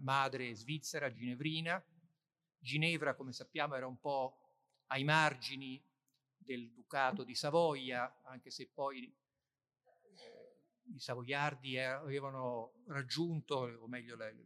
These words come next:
la, il Ducato Sabaudo aveva raggiunto il lago Lemano già nel quattordicesimo secolo, ma l'oligarchia di Ginevra aveva resistito e ancora oggi, eh, in Svizzera, diciamo, c'è una tendenza ad appropriarsi di Cavour come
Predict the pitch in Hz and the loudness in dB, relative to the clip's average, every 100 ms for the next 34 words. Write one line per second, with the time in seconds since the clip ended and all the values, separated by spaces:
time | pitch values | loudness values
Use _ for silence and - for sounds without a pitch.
0 | 110 101 104 104 117 131 123 127 123 147 | -12 -10 -10 -12 -4 -4 -4 -6 0 0
1 | 127 117 117 127 117 139 123 131 117 123 | 0 -4 -6 -8 -10 -12 -12 -8 -6 -6
2 | 120 127 147 160 139 123 110 135 131 123 | -8 -4 0 2 2 -4 -8 -6 -6 -6
3 | 107 113 - 110 123 139 120 165 180 120 | -10 -16 -20 -18 -12 -10 -4 -2 -2 -4
4 | 113 147 160 175 _ _ _ - 135 139 | -6 -6 -10 -10 _ _ _ 4 4 4
5 | 131 135 135 135 - 165 127 120 123 139 | -2 -6 -4 -4 -4 -2 -2 -4 -12 -10
6 | 135 120 113 110 113 107 113 113 131 131 | -6 -2 -2 -2 -6 -12 -12 -10 -8 -6
7 | 143 - 139 123 165 190 - _ _ _ | -4 -6 -6 -8 -4 -4 -6 _ _ _
8 | - 147 160 131 147 147 160 151 127 135 | -6 -4 -4 -2 4 6 6 4 -4 -4
9 | 127 - - 117 117 160 139 123 156 156 | -4 -8 -10 -8 -8 -6 -4 -4 -6 -4
10 | - 139 127 123 120 123 120 110 131 127 | -2 2 2 2 -4 -8 -8 -8 -10 -10
11 | 127 120 139 135 131 131 - 120 117 - | -10 -8 -8 -6 -6 -6 -8 -8 -8 -12
12 | _ _ _ 139 143 - 147 143 147 143 | _ _ _ 6 6 6 0 -2 -2 -2
13 | 139 - 123 117 110 123 131 131 117 - | -2 -4 -6 -10 -4 -4 -4 -10 -14 -14
14 | 117 113 117 | -14 -12 -14